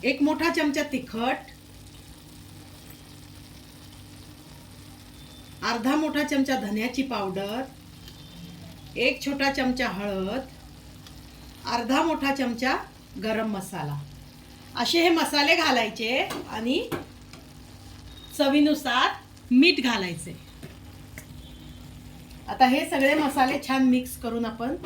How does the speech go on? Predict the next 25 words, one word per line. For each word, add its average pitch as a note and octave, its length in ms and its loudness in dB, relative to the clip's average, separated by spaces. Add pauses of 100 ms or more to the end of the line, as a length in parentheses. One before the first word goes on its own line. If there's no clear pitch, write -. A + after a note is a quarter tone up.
(360)
कांद्याच्या A3+ 400 2
पातीला A#3+ 440 0
थोडंसं E4+ 800 8 (420)
शिजू A#3+ 320 4
देऊया. C#3 540 -6 (2250)
हे C4 140 6
बघा, B3+ 300 4 (340)
मसाले B3+ 500 6
आणि C#4+ 160 8
पात B3+ 220 6 (140)
पण C4+ 140 10
बऱ्यापैकी B3 520 6
शिजली A3 420 2
आहे C4 80 6
आणि C4+ 320 4 (380)
पातीला C4 340 8
पाणी C4+ 400 8
सुटलंय. G#3+ 320 2
आता - 240 4
हे D4 100 8
पाणी B3 380 6
आपल्याला E4 320 6
पूर्ण D#4+ 320 2
आटवायचं C#4+ 560 6
नाहीये, C#4+ 380 6